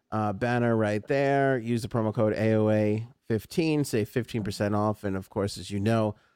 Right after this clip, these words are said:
uh, Jumpstart Coffee Company, fifty percent of their profits go to the Navy seal Foundation. So you're supporting the podcast,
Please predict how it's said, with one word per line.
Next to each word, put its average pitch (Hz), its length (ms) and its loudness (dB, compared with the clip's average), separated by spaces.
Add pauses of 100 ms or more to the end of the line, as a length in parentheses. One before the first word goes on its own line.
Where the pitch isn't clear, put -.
(280)
uh, 95 180 -6
Jumpstart 104 400 -4
Coffee 110 240 -4
Company, 98 280 -4
fifty - 280 -6
percent 107 300 -4
of 98 40 -4
their 98 220 -4
profits 95 540 -10
go 92 240 -6
to - 100 -14
the 92 80 -10
Navy 95 280 -8
seal 98 280 -6
Foundation. 85 640 -8
So - 160 -8
you're 90 120 -6
supporting 95 400 -8
the 85 80 -10
podcast, 110 640 -6